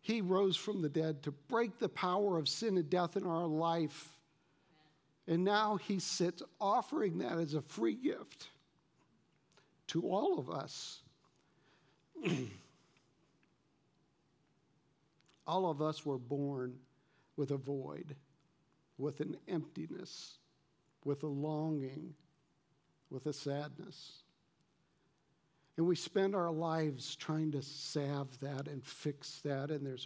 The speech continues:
only one way. And that's by receiving that free gift that God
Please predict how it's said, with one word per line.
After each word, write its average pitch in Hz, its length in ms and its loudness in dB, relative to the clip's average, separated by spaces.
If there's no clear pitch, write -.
only 185 360 2
one 139 800 -2
way. - 480 -8
And 143 100 4
that's 165 260 0
by 151 380 0
receiving 160 720 0
that 143 180 -2
free 147 340 -2
gift 143 360 -2
that - 220 -2
God 170 280 0